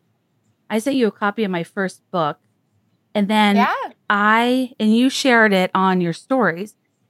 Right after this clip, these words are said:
Speaker 1: And then I was at a book fair, and these two girls came up to me. They were like, "We just saw your P R box on Ashley Spivey's story." And those two girls are, like, two of my first close friends I met here. And they're still two of my closest
Speaker 2: Oh.
Speaker 1: friends.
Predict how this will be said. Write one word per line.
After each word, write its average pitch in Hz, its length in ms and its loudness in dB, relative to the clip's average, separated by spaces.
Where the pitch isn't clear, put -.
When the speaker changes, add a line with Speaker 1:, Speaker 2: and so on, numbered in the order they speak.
Speaker 1:
And 214 80 2
then 220 80 2
I 220 160 2
was 269 160 2
at 226 80 2
a 190 60 2
book 214 420 -2
fair, 165 400 -4
and 214 200 2
these 214 200 0
two 294 220 0
girls 247 320 2
came 202 180 0
up 175 140 0
to - 100 -8
me. 190 180 2
They 196 100 0
were 190 80 2
like, 190 160 -2
"We 240 100 -4
just 302 240 -4
saw 254 360 2
your 214 360 0
P 220 80 2
R 240 140 4
box 196 260 0
on 196 80 0
Ashley 208 300 0
Spivey's 196 440 -2
story." 226 640 -2
And 208 460 4
those 226 260 2
two 254 160 -4
girls 247 200 0
are, 233 60 2
like, 202 240 2
two 247 80 2
of 226 80 2
my 220 140 4
first - 480 -2
close 233 240 0
friends 208 260 2
I 185 140 2
met 185 300 0
here. 175 240 -2
And 185 100 0
they're 247 80 2
still 330 240 2
two 349 240 2
of 311 40 2
my 294 160 4
closest 269 400 0
Speaker 2:
Oh. 294 40 -2
Speaker 1:
friends. 247 320 2